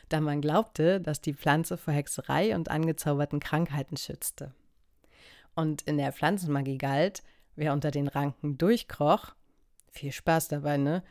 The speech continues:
streifte Krankheiten ab. Ich glaube, der streifte nicht nur Krankheiten ab, auch eine Menge Haut. Und ein Brombeerrankenkranz über dem Stall hielt wohl auch vom Vieh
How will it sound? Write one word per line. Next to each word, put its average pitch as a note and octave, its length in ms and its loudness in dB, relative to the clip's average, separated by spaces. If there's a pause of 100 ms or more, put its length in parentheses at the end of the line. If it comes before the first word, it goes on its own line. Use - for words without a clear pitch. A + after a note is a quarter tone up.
(220)
streifte D#3 460 -2
Krankheiten D#3+ 580 0
ab. - 320 -6 (440)
Ich - 100 -20
glaube, - 200 -6
der D3+ 120 -4
streifte D#3+ 340 -4
nicht E3+ 180 0
nur C#3 140 0
Krankheiten C#3 560 -2
ab, - 160 -8
auch D3 100 -4
eine D#3+ 140 0
Menge E3 320 0
Haut. C#3+ 320 -2 (880)
Und F3+ 140 -2
ein D3+ 180 0
Brombeerrankenkranz E3+ 1000 0
über D3+ 100 -4
dem D3 160 0
Stall E3+ 440 0
hielt G3 300 -2
wohl F3 120 -2
auch - 120 -2
vom C#3+ 220 -2
Vieh F#3+ 340 -2